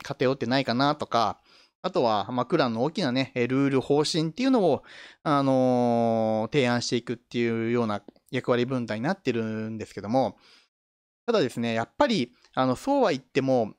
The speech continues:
あの、現場にそんなに、まあ、資格ないじゃないかとはいえ、えっと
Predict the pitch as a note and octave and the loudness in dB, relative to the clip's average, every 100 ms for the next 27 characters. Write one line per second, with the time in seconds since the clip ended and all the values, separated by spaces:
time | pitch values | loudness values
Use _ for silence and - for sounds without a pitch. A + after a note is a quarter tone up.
0 | - D3 B2 A#2+ B2 F3+ A3 A#3+ A#3 A3 | -8 -2 -2 -2 -2 0 2 2 0 0
1 | A#3+ B3 B3+ B3 B3 B3 B3 G#3+ - A3+ | -2 0 2 2 2 2 0 -2 -2 -2
2 | A#3 C4 G#3+ B2 A2+ A2+ G#2+ A#2+ A#2+ G2 | 0 0 0 -2 -2 -2 0 2 2 0
3 | - - - _ _ _ B2 A#2+ A#2 A#2 | -10 -20 -20 _ _ _ -4 -2 -2 0
4 | A2+ A2 A2 A2 G#2+ G#2 | 2 2 0 0 -2 -4